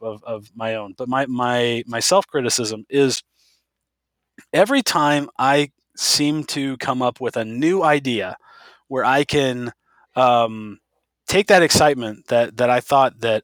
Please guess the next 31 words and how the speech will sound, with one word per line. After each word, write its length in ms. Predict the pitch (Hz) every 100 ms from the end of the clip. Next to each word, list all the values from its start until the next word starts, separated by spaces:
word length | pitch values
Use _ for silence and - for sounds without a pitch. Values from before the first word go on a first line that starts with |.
| -
I 180 | 131
had 400 | 156 147 139 135 131
and 160 | 113
that 100 | 110
I 100 | 107
thought 240 | - 113 -
that 80 |
the 80 | -
class 400 | - - 135 135
had 400 | - 110 107 107 - - _
and 340 | 127 123 117 117
make 260 | 123 180
the 120 | - -
connection 520 | 165 139 - 135 117
between 640 | 120 - 135 123 120 110 _ _ _ -
making 420 | 127 190 190 190
something 640 | 160 147 139 147 139 135 131 - _ -
and 160 | 131
then 160 | 127 120
connecting 480 | - 127 135 - 139
it 180 | 131 -
to 480 | - 123 123 123 120 _ _ _ _
the 520 | 120 117 113 110 107 107
material 480 | - 117 - 139 135
that 140 | 123
we're 120 | 117 117
already 200 | 123 120
talking 280 | 123 113
about 120 | 113 101
in 80 |
class, 640 | 101 - 143 95 98 -